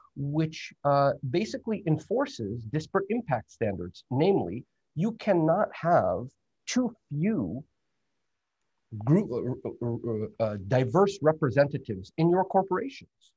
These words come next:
in your universities, in whatever place. Otherwise, the federal government will be inquiring, and you may have a lawsuit on your hands. Uh, moreover, uh, the, the civil rights legislation, uh,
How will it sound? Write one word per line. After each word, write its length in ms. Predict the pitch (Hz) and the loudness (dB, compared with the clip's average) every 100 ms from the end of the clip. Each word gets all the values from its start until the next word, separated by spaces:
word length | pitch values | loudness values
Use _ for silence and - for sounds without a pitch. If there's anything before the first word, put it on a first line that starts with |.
| _ _ _ | _ _ _
in 140 | 170 180 | 2 6
your 160 | 196 | 6
universities, 840 | 196 208 196 247 - - - - _ _ _ _ _ _ | 4 2 4 2 0 -6 -8 -14 _ _ _ _ _ _
in 220 | 202 214 | 4 4
whatever 380 | 165 185 254 269 | 4 4 4 0
place. 500 | - - - - - _ | 0 -4 -4 -10 -18 _
Otherwise, 600 | 190 254 214 98 85 139 - | 4 4 4 2 2 -4 -2
the 60 | 156 | 0
federal 420 | 160 156 196 175 | 4 4 4 2
government 480 | 135 156 170 101 - _ _ | 4 4 2 -2 -4 _ _
will 220 | 131 170 175 | 2 2 4
be 160 | 175 | 2
inquiring, 580 | 190 170 170 294 156 - _ _ - | 0 2 0 0 -2 -8 _ _ -2
and 80 | 151 | 0
you 100 | 196 | 2
may 140 | 208 | 2
have 160 | 160 135 | 2 2
a 40 | |
lawsuit 460 | 135 120 - 101 - | 4 2 0 -8 -6
on 80 | 110 | -6
your 140 | 87 95 | -6 -8
hands. 460 | - - _ - _ _ - - - _ _ _ - | -12 -14 _ -20 _ _ -20 -20 -20 _ _ _ 2
Uh, 160 | 139 139 | 4 4
moreover, 560 | 175 208 151 120 170 233 - _ _ 139 | 2 4 4 2 0 -2 -12 _ _ 0
uh, 220 | 139 143 - - 120 139 | 0 0 -6 -20 -14 -6
the, 300 | 135 156 151 - 135 | 2 4 4 -2 -4
the 340 | 139 139 - - | 0 0 0 -10
civil 340 | - 196 185 | -4 0 0
rights 360 | 160 226 269 - | 2 0 -2 0
legislation, 840 | 120 120 - 98 87 - 104 190 - _ _ _ _ _ - | 0 0 -6 -6 -6 -6 -10 -12 -14 _ _ _ _ _ -4
uh, 220 | 131 | 0